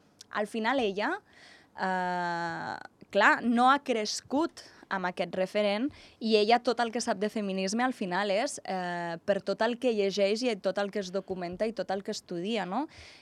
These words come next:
I, i això també ho trobo d'un valor, eh, incalculable, no? Que, que tu, sent autodidacta i, i llegint per la teva banda,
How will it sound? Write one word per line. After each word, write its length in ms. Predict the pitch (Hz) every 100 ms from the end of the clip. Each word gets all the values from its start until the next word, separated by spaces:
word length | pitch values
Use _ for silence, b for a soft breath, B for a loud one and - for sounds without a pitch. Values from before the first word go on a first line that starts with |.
| B
I, 300 | 185 190 180 -
i 140 | 196
això 220 | 185 190 196
també 160 | 202
ho 100 | 202 196
trobo 320 | 202 202 233
d'un 300 | 254 226 202
valor, 480 | 190 185 190 226 302 403 B B B -
eh, 340 | 214 190 185 -
incalculable, 880 | 214 196 202 - 196 196 214 196 165
no? 220 | 214 -
Que, 400 | 226 196 170 71 -
que 160 | 202
tu, 460 | 185 _ 262 226 190
sent 240 | - 233 214
autodidacta 880 | 202 208 202 190 196 214 208 180 160
i, 420 | - 190 175 -
i 160 | 202 185
llegint 1400 | 180 170 202 220 214 208 202 202 196 190 185 185 185 196
per 140 | 202
la 140 | 208 196
teva 240 | 214 202
banda, 400 | 214 208 208